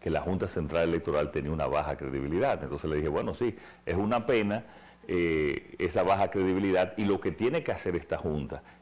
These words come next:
es subir esa credibilidad". Porque imagínense con el tollo de las elecciones del dos mil dieciséis, que no se sa-, a los tres meses habían candidaturas y ca-, que no se sabía quién había ganado,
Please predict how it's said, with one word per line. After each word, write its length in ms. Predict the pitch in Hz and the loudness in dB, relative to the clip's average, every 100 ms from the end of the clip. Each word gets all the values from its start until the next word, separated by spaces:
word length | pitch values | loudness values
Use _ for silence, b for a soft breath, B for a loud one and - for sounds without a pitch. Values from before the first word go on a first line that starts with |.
| - | -2
es 260 | 90 - - | -2 -2 -14
subir 520 | - - 92 85 175 | -10 -2 0 2 0
esa 240 | 85 - 71 | 0 -4 -6
credibilidad". 600 | 69 69 69 64 - - - B B | -4 -2 -4 -6 -8 -10 -12 B B
Porque 420 | - 101 101 147 - B B | 0 2 2 -2 -2 B B
imagínense 640 | 101 98 90 101 104 92 | 0 2 2 2 0 -2
con 160 | 90 87 | -2 -2
el 140 | 76 | -2
tollo 320 | - 107 131 | 2 4 4
de 40 | 123 | 4
las 140 | 117 | 2
elecciones 420 | 113 107 104 107 | 2 2 0 0
del 160 | 101 98 | 2 2
dos 120 | 92 | 0
mil 180 | 87 90 | 0 0
dieciséis, 560 | 90 90 - 67 69 - - B B B | 0 0 -2 -2 -2 -8 -16 B B B
que 140 | - 85 | -2 0
no 120 | 87 | 2
se 120 | 101 | 2
sa-, 100 | 101 | 2
a 120 | - 92 | 2 2
los 140 | 85 | 2
tres 200 | 92 104 | 2 2
meses 360 | 107 107 104 87 | 2 0 0 0
habían 240 | 80 90 | 0 0
candidaturas 760 | 98 90 85 78 92 95 85 - | 0 2 2 2 2 4 2 0
y 80 | 76 | -4
ca-, 200 | - - - | -2 -4 -2
que 80 | |
no 120 | 73 80 | -4 -2
se 120 | 95 | -2
sabía 320 | 82 82 85 | 0 2 0
quién 180 | - 85 | 0 -2
había 200 | 78 80 | 2 2
ganado, 420 | 82 78 67 67 | 0 0 0 -2